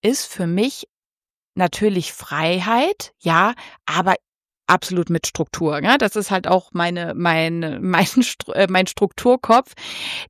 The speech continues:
der da extrem, ähm, für mich jetzt gerade gefordert ist und halt auch einen Riesenanspruch hat. Und natürlich bedeutet in dem Fall deswegen Freiheit auch eine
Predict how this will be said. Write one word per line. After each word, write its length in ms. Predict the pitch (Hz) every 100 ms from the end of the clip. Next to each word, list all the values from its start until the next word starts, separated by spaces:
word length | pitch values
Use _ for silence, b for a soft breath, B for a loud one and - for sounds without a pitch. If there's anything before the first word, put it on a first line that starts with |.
| -
der 180 | 196
da 160 | 196 190 -
extrem, 1000 | 180 - - - 190 196 208 208 202 -
ähm, 640 | 180 180 175 175 175 180 -
für 180 | - 175
mich 240 | 190 202
jetzt 220 | 185 -
gerade 360 | - 175 175 170
gefordert 540 | 165 - - 165 165
ist 180 | - -
und 140 | 170 170
halt 200 | 160 -
auch 140 | 156
einen 120 | 160
Riesenanspruch 760 | 156 165 165 131 127 - - -
hat. 220 | - - _ B B B B B -
Und 500 | 202 202 202 202 214 -
natürlich 800 | 196 185 247 262 262 277 - - _ 208
bedeutet 640 | 185 180 190 208 196 -
in 180 | - 170
dem 220 | 175 175
Fall 260 | - 175 170
deswegen 480 | 165 - 160 156
Freiheit 540 | 160 - 156 160 165 -
auch 180 | 160 -
eine 400 | 131 160 156